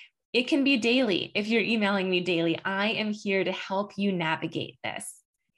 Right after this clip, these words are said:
This also includes extra bonuses like my Total Core program. This is a program that on its own is a one-time fee of twenty-nine dollars,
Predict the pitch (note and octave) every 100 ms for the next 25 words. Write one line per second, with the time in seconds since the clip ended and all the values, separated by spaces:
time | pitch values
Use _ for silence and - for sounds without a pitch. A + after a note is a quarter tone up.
0 | _ A3+ D#4 F4+ - C#4 D#4+ E4+ E4 C#4+
1 | C4+ - C4 C4 G#3 G3+ G#3 - B3+ G#3
2 | F#3 F#3 G#3 B3+ C4 - F3+ E3+ G3 G#3
3 | F3+ F3 - G3 F#3+ G3+ G3+ F#3+ F#3+ F#3
4 | - F3 E3+ F#3 G3 A3+ C#4+ - - -
5 | - A#3 A3+ C4 C4+ B3+ A3 A3 A#3+ A3+
6 | G#3 - - G#3 A#3+ C4 - G3 G#3+ D#4+
7 | - G#3 G3 G3 G3 A3+ - G3+ G3+ -
8 | F#3+ F#3+ G#3+ F3+ - G3 F#3 F3+ E3+ E3+
9 | E3 E3+ G#3 D#4